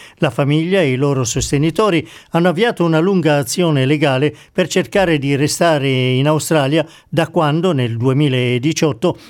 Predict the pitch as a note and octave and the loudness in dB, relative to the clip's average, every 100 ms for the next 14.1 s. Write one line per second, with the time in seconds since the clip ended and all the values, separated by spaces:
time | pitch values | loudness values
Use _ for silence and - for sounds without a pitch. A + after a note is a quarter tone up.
0 | - - E3+ G#3 F3 D#3 F#3+ G3 C#3+ C#3 | -10 -2 0 0 0 0 0 0 0 0
1 | D#3 D3+ C#3 C3+ C#3 D#3+ E3 - B2+ C#3 | 0 0 0 0 0 0 -2 -2 -2 0
2 | C3+ D3 C3+ D3+ D3+ G3+ E3 B2 - - | 2 0 0 0 0 0 0 -2 -8 -20
3 | _ D#3 C3+ C3+ E3+ E3 C#3 B2+ B2+ A#2+ | _ -2 0 2 2 2 2 0 -2 -4
4 | D3 - E3 C3 B2 B2 F3+ D#3 F3 D#3 | -2 0 0 0 -2 -2 0 2 2 2
5 | F3+ A#3 - - C4+ G3 - D3 C3 C3+ | 0 0 -6 -4 0 0 0 -2 -2 -2
6 | G3+ D3+ A#2 C3+ A#2+ A#2 C3 B2+ B2 B2 | -2 -2 -2 -2 -2 -2 -2 0 0 -2
7 | A#2 - D3 A2+ A#2+ - - - - - | -2 -2 -2 -2 -10 -14 -14 -14 -18 -20
8 | - - _ - C#3+ D3+ C#3 C#3+ C#3+ C#3+ | -20 -20 _ -2 2 2 0 0 0 0
9 | C3+ C3+ A#2+ C3 C#3 D3+ E3 E3+ C3 A#2+ | 0 -2 -2 -2 0 2 2 0 -2 -2
10 | B2+ C3+ C3 C#3 D3 - C#3 C3+ C#3+ D3 | -2 0 0 0 0 -2 -2 0 0 0
11 | D3 D3 D3+ G#3+ G#3 C3+ C#3+ - - - | 0 0 0 0 0 0 -2 -4 -20 -20
12 | _ D#3+ E3+ G#3 F#3 D#3+ C#3+ C3 D3 C#3 | _ 0 2 2 2 2 2 0 0 0
13 | C3 B2 E3 E3+ C#3 C3+ - E3 C#3 - | -2 -2 0 2 2 0 -2 -2 -2 -2
14 | E3+ | -2